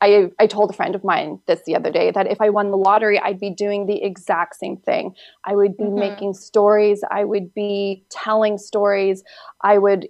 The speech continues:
Speaker 1: you know, be doing this thing that we do, which, like I said, isn't a nine-to-five, where you don't know,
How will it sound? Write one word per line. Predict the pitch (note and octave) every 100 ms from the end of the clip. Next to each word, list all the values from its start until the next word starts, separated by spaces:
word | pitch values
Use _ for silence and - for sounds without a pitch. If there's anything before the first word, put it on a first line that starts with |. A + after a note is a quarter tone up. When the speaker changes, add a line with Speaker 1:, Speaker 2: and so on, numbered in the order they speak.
| -
Speaker 1:
you | G#3
know, | G3
be | F#3 F#3+ G3 F#3+ - F3+ E3+
doing | A#3 C4+ C4+ A3+
this | F#3+
thing | - G#3+ G#3
that | -
we | F#3
do, | F3+ G3 A#3+ A#3+ G3+
which, | F#3 F#3 F3+ - _ _ -
like | G3+
I | F#3+
said, | F#3+ A3+ A#3 -
isn't | G3+ A#3 A#3
a |
nine-to-five, | G#3+ G3 F#3 F#3+ - F3 F#3 F#3
where | G3
you | F#3+ F3+ -
don't | G3 A3+ A3+
know, | G3+ F#3 F#3